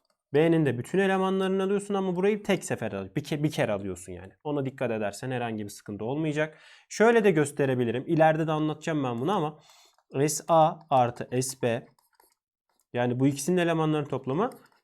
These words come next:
Şunu iki kere yazıyorum bak. Şimdi S A dediğim yerde şurayı yazmış oldum. Bir. Ee, tekrar alalım. Bak şimdi.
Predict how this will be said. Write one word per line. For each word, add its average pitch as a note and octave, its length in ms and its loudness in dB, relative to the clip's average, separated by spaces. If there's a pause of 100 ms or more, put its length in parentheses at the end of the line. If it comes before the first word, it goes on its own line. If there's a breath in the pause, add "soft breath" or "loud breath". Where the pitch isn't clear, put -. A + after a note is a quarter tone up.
(120)
Şunu B3 480 0
iki G#3+ 180 -4
kere G#3+ 200 4
yazıyorum A#2+ 460 2
bak. F#2 160 -6
Şimdi D#3 380 -2
S D#3+ 140 0
A F3 120 4
dediğim D#3+ 280 2
yerde F#3 280 0
şurayı G3 340 2
yazmış F#3+ 400 4
oldum. A2 280 -2
Bir. A2 260 -6 (640)
Ee, G#2+ 640 -4
tekrar E3+ 360 -2
alalım. D#3+ 440 0
Bak G#2+ 160 -4
şimdi. G2+ 360 -12